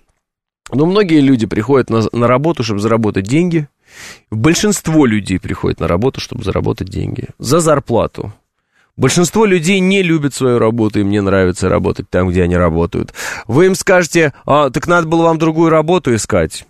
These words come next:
М, они вам скажут: «Ну, найди мне другую работу, если ты такой умный». Вот и все. То есть можно, конечно, э, э, поразительно, э, вот это, жить в мире каких-то грез и, э, странных, э, о-,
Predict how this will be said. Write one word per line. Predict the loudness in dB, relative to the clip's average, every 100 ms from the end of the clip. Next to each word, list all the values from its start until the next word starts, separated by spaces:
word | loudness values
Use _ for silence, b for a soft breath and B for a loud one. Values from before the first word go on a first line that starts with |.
| -12
М, | -6 -6 -4 -6 -6 0
они | 2 4
вам | 4 2
скажут: | 2 2 2 0
«Ну, | 2
найди | 2 2 0 0
мне | 0
другую | 0 -2 0 0
работу, | 0 0 -2 -4
если | -6
ты | -4
такой | -4 -2 -2
умный». | -2 -4 -8 -12 _ B B B B B
Вот | 0 2
и | 2
все. | 0 2 0 -2 B B B
То | -2
есть | 2
можно, | 2 4 2
конечно, | 0 0 0 0 0
э, | 0 2 2 2 2 2
э, | 2 2 -2
поразительно, | 0 2 2 -2 -2 0 0 0
э, | 0 0 0 0
вот | -2 -4
это, | -6 -4
жить | 0 0 0
в | 0 2
мире | 4 4 2 b b
каких-то | -4 -4 -2 0
грез | 2 4 2 0 -10 _ _
и, | -4 0 2 2 2
э, | 0 0
странных, | -2 0 0 2 -2 0
э, |
о-, | 2 2 2 2